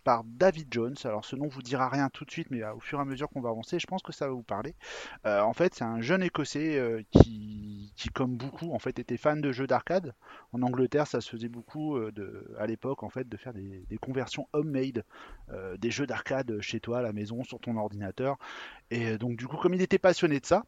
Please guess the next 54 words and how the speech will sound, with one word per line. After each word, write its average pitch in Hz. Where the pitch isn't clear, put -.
et 127
qu'il -
faisait 131
pas 131
partie -
de -
son 123
club, 139
euh, 117
informatique 127
de 120
son 113
lycée, 135
en 110
fait, 180
euh, 123
du 117
coup, 208
il 143
a 127
décidé 143
d'envoyer 143
régulièrement 143
à 123
plusieurs 135
éditeurs, 147
en 131
fait, -
ce -
qu'il 127
avait 123
programmé, 135
plusieurs 143
de 147
ses 131
jeux. 95
Jusqu'au 147
jour 180
où 202
un 180
de 151
ses 143
jeux 139
a 131
été 127
retenu, 131
euh, 110
par 135
un 127
éditeur 120
anglais 131
du 113
nom 123
de 104